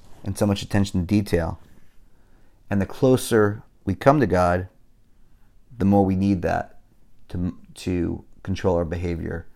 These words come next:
so we don't get swept up into religious fervor that's, uh,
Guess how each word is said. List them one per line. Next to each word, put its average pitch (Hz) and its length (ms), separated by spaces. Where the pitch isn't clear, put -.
so - 160
we 87 80
don't 87 160
get - 260
swept - 380
up 92 220
into 85 440
religious 92 420
fervor 87 400
that's, 85 520
uh, - 300